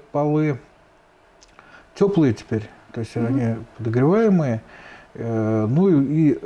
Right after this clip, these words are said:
Speaker 1: естественно, снимали те, э, чугунные плиты, которые там лежали просто, э, на перекрытиях. Ну и тут вот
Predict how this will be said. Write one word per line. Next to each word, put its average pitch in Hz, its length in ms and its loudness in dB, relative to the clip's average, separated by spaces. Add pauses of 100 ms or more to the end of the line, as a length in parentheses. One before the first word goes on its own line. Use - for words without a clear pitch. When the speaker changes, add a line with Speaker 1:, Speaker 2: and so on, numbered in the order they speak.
(400)
Speaker 1:
естественно, 135 600 -4
снимали 147 600 -2 (380)
те, 139 160 -2 (380)
э, 113 720 -2 (180)
чугунные 139 440 -2
плиты, 127 340 -4
которые 120 360 -4
там 117 200 -6
лежали 147 360 0
просто, 190 480 -2 (720)
э, 135 260 -6
на 139 160 -4
перекрытиях. 139 800 -2
Ну 202 180 2
и 180 80 2
тут 170 260 0
вот 131 220 -4